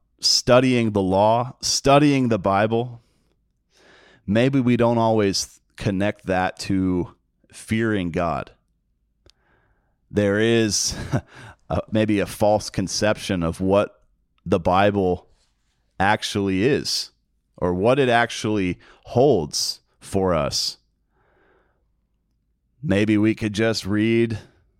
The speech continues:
the Proverbs or the Psalms and enjoy the poetry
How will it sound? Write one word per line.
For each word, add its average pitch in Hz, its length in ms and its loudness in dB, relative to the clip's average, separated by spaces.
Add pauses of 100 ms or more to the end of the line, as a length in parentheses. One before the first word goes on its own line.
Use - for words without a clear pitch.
(560)
the 101 120 -2
Proverbs 98 720 -2
or 98 160 0
the 101 100 -2
Psalms 107 840 -4 (680)
and 117 200 2
enjoy 120 580 4
the 151 80 0
poetry 110 800 0